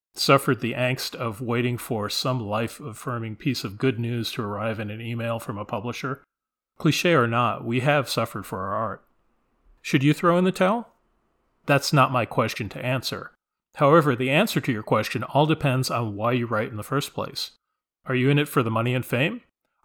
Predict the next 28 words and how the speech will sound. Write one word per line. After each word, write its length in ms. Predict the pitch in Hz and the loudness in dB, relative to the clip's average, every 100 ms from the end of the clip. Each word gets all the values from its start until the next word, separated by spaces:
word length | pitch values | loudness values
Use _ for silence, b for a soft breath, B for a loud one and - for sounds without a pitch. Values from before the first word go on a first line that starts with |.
| - | 2
Are 140 | 131 | 4
you 120 | 123 | 4
writing 460 | 113 117 127 143 147 | 2 4 4 4 2
because 380 | 131 - 117 117 | 0 0 -2 -4
you 60 | |
can't 300 | - - 127 | -8 -8 -4
get 140 | - 120 | -2 0
over 220 | 113 110 | -2 -2
the 120 | 104 | -4
addiction, 460 | 101 104 - - 92 | -4 -6 -6 -8 -10
because 320 | 104 127 - | -6 -4 -4
it 100 | 117 | -4
hurts 320 | 147 123 - | -4 -4 -4
not 360 | 123 120 147 - | -2 0 0 -2
to 100 | 123 | -4
write 320 | 104 101 156 | -4 -4 -6
more 240 | 117 113 | -4 -4
than 160 | 113 107 | -2 -4
it 80 | 113 | -4
hurts 360 | 110 104 - | -4 -4 -6
to 280 | - - 165 | -6 -6 -6
write? 360 | 117 95 120 - _ _ _ - | -6 -8 -10 -14 _ _ _ -2
Is 160 | 147 | 0
it 80 | 123 | 0
because 420 | 135 - 147 123 | -2 2 2 2
not 240 | 139 127 127 | 0 0 0
to 80 | 131 | 0
write, 320 | 113 113 | 0 0